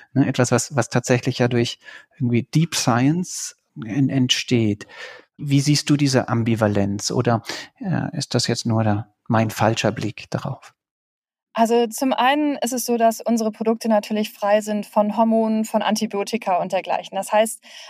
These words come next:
Speaker 2: diesen Aspekt, den viele Konsumenten ja bei Bio auch suchen, ein gesünderes Nahrungsmittel zu haben, den können wir auch erfüllen. Zum anderen nutzen wir einfach eine neue Technologie, um ein natürliches Produkt herzustellen.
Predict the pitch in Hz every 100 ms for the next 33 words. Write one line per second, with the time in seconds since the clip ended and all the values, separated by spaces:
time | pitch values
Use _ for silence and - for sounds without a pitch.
0 | _ 208 208 208 - 247 247 247 233 226
1 | - - 254 240 233 233 226 220 240 220
2 | 208 202 220 285 277 226 208 208 - 277
3 | 311 208 202 214 202 269 277 208 - 208
4 | 226 233 226 202 196 - 185 196 202 -
5 | _ - 254 240 233 233 214 - 180 -
6 | 170 175 170 - _ _ _ _ _ -
7 | 240 220 254 294 302 294 277 - 254 -
8 | 285 240 220 226 - 226 226 220 240 339
9 | - 269 254 226 208 269 302 247 208 214
10 | 202 - 277 269 226 - 214 214 - 208
11 | 180 - - 185 185